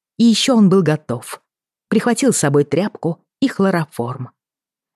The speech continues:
Эта сучка обладает хорошей боевой подготовкой. Не хватало ещё проблем с её стороны. Пусть поспит. Всё прошло тихо. Девку он усыпил быстро,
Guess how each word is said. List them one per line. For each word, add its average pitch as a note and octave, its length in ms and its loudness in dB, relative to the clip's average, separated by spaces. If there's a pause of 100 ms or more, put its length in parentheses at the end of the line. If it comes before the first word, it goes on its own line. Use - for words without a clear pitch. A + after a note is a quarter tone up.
Эта G#3 200 0
сучка A#3+ 380 0
обладает A3 380 2
хорошей G#3+ 440 2
боевой G3+ 340 6
подготовкой. F#3 800 -4 (300)
Не F3+ 100 2
хватало C#3+ 360 0
ещё D3 240 0
проблем C#3 380 0
с - 80 -8
её C#3+ 220 0
стороны. C3+ 600 -4 (420)
Пусть - 340 -2
поспит. - 760 -8 (1000)
Всё A#3+ 200 -2
прошло G3+ 340 -2
тихо. - 540 -10 (420)
Девку A3 340 0
он G3+ 120 6
усыпил F3+ 380 0
быстро, C3 560 -6